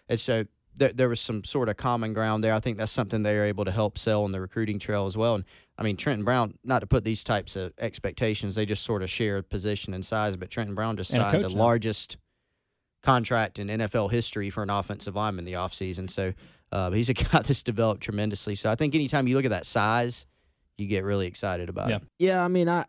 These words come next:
Speaker 3: I think, um, one thing worth mentioning as well with the juco guys and the new redshirt rule, too,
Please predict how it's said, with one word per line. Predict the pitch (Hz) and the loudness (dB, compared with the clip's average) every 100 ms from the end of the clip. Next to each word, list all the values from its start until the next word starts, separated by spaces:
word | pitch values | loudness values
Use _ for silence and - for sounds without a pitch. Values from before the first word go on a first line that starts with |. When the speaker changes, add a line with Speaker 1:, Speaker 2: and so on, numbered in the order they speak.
| - | -2
Speaker 3:
I | 160 | 0
think, | - 180 151 - | 4 4 4 4
um, | 135 113 - - | 2 2 -4 -4
one | 104 135 | 2 2
thing | 135 131 123 | 4 2 4
worth | 107 123 117 | 4 2 2
mentioning | 107 123 131 113 | 0 0 2 2
as | 95 | 0
well | 87 95 117 135 131 _ _ _ | 2 2 4 2 -2 _ _ _
with | 104 101 | -4 0
the | 101 | 2
juco | 107 113 127 117 | 2 4 4 4
guys | 120 127 131 | 4 2 0
and | 104 101 | 0 0
the | |
new | 98 107 | 2 2
redshirt | 95 104 - 127 | 4 2 2 2
rule, | 127 135 147 139 | 4 4 4 2
too, | - 113 147 | 4 4 4